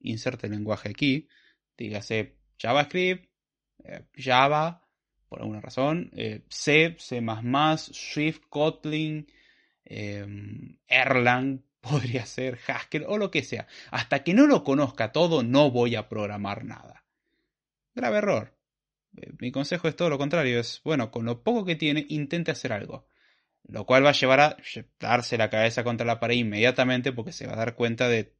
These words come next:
toda la limitación en su conocimiento. Y eso es algo muy frustrante. Pero bueno, la clave de esto es entender de que es un proceso iterativo y que se aprende sobre la marcha.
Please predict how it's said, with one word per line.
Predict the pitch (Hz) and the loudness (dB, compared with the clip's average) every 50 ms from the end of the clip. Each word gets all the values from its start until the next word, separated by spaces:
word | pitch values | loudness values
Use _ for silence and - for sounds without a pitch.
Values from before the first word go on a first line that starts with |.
| _ _ _ | _ _ _
toda | - 135 131 135 131 131 127 | 4 6 8 8 8 8 6
la | 123 120 | 6 4
limitación | 117 113 110 110 107 117 110 - 127 135 | 2 0 -2 -4 -4 -6 -6 -2 -2 -2
en | 139 | -2
su | 131 - - | -2 -4 -8
conocimiento. | 113 110 113 165 180 202 147 101 101 - - - _ _ _ _ _ _ _ _ _ _ | -8 -8 -4 -2 0 0 0 0 -2 -6 -12 -14 _ _ _ _ _ _ _ _ _ _
Y | - 98 | -10 -10
eso | 101 - - - | -6 -4 -4 -4
es | - 110 | -2 -2
algo | 104 104 120 135 139 139 - | -2 2 4 4 2 2 0
muy | - 120 107 101 101 104 110 117 123 127 117 | -6 -8 -6 -4 -2 -2 0 2 2 2 2
frustrante. | 107 - 98 101 95 - - - - - - - - - _ _ _ _ _ _ _ _ _ - _ _ _ _ _ _ - | 0 -2 -6 -12 -12 -12 -16 -18 -20 -20 -20 -20 -20 -20 _ _ _ _ _ _ _ _ _ -20 _ _ _ _ _ _ -12
Pero | - - 104 | -8 -6 -4
bueno, | 107 104 98 - 113 | -2 -4 -4 -6 -8
la | 120 113 110 110 110 - | -6 -4 -2 -2 -2 0
clave | - 170 185 185 180 175 165 | 4 6 6 8 8 6 6
de | 165 165 | 4 4
esto | 151 127 - - | 2 2 0 -4
es | 127 120 | -6 -4
entender | 117 113 117 113 117 131 131 | -4 -4 -2 0 0 2 2
de | 127 123 | 0 0
que | 117 - | -2 -2
es | 117 | -4
un | 123 131 | -4 -4
proceso | 123 117 117 - 120 - - 113 | -6 -6 -8 -8 -8 -10 -10 -8
iterativo | - - 120 120 - 123 117 113 | -6 -4 -4 -4 -2 -4 -4 -4
y | |
que | 113 - | -4 -6
se | 113 - | -6 -6
aprende | 117 - - 123 123 131 123 | -6 -6 -4 -4 -4 -4 -6
sobre | - - 117 113 107 | -8 -10 -10 -8 -8
la | 107 110 | -6 -4
marcha. | 123 123 110 104 - - - - | -2 -2 -2 -2 -6 -10 -16 -18